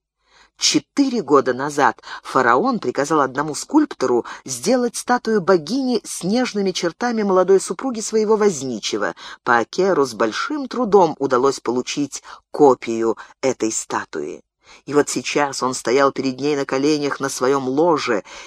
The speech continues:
и глаза его затуманились слезами.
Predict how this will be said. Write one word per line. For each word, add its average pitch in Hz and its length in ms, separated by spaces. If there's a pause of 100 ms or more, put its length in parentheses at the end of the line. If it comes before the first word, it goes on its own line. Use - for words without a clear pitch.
и 170 100
глаза 151 480
его 123 360
затуманились 120 800
слезами. 110 760